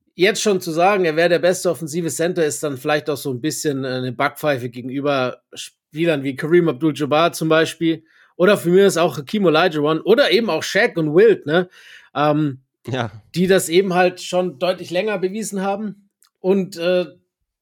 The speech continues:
Speaker 1: teilweise halt auch mehr gewonnen haben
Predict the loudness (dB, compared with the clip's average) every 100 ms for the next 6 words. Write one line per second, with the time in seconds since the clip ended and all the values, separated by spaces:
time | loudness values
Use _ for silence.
0 | _ _ _ _ -10 -2 -2 0 0 -2
1 | -2 -4 -2 -4 -8 -18 _ _ _ _
2 | _ -8 -6 -2 2 4 2 -2 -4 -4
3 | -6 -6 -8 -12